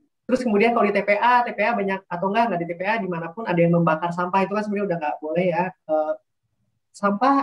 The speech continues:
eh, dibakar nanti gasnya ke udara, udara ya kembali lagi ke kita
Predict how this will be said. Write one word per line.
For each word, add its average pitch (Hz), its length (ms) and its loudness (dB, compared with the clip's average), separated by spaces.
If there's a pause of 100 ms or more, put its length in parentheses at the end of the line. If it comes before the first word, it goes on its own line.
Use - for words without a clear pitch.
(160)
eh, 185 80 -4
dibakar 180 480 0
nanti 202 240 -10
gasnya 175 320 -2
ke - 80 -10
udara, 170 540 0
udara 185 420 0 (400)
ya 165 80 -6
kembali 156 240 0
lagi 175 140 2 (100)
ke 196 80 -6
kita 202 160 0